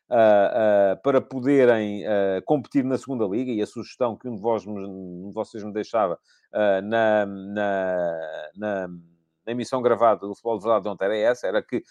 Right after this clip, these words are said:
para evitar isto, que houvesse equipas, quando chegam à Primeira Liga, ao primeiro ano, ah, ah, estavam, estavam, ah, estão sempre a jogar fora de casa, era obrigá-las a fazer as obras logo na Segunda Liga, porque assim, quando subissem para a Primeira,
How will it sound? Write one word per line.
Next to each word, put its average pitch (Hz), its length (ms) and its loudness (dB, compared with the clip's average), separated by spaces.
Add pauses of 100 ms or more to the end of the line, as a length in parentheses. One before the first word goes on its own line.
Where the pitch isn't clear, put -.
(140)
para 185 160 8
evitar 143 440 8
isto, - 340 -10 (320)
que 113 80 -2
houvesse 110 280 0
equipas, 120 340 -8
quando 110 200 -10
chegam 120 180 -4
à 113 60 0
Primeira 117 300 -4
Liga, 117 220 0
ao 95 60 0
primeiro 117 360 -2
ano, 104 200 0 (300)
ah, 98 300 0
ah, 80 960 -6
estavam, 92 720 2
estavam, 92 460 -4
ah, 78 340 -8 (260)
estão - 180 0
sempre 117 240 -4
a 107 40 -2
jogar 107 180 4
fora 120 220 2
de - 60 -10
casa, 175 380 6 (160)
era 190 380 6
obrigá-las 185 720 6
a 180 60 -2
fazer 165 300 -2
as 151 100 0
obras 165 320 2
logo 165 260 4
na 170 60 -4
Segunda 175 280 -6
Liga, 135 260 -2
porque - 120 -18
assim, 127 160 -14
quando 117 200 -10
subissem 139 280 -10
para 131 100 4
a 131 40 4
Primeira, 143 380 2